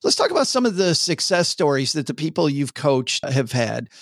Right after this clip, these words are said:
I know that there's people, I'm sure, that have gotten out of debt, some people that have been able to achieve financial independence.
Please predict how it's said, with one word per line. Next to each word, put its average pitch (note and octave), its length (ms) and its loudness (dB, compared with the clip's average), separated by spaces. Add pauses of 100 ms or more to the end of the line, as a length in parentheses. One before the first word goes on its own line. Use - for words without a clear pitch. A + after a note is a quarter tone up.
(200)
I F3+ 100 4
know G#3 260 4
that F3 240 2
there's D3+ 200 4
people, F3+ 340 0
I'm D3 120 4
sure, D3+ 200 4
that C3+ 140 2
have A#2+ 100 -2
gotten C#3 280 2
out A#2+ 120 0
of A2 140 -10
debt, D#3+ 340 4
some C#3+ 160 0
people D3 340 2
that C3+ 120 2
have B2+ 340 -2
been C#3 140 -2
able C#3 260 0
to B2+ 160 0
achieve C3+ 340 -2
financial C3+ 420 0
independence. C3 640 0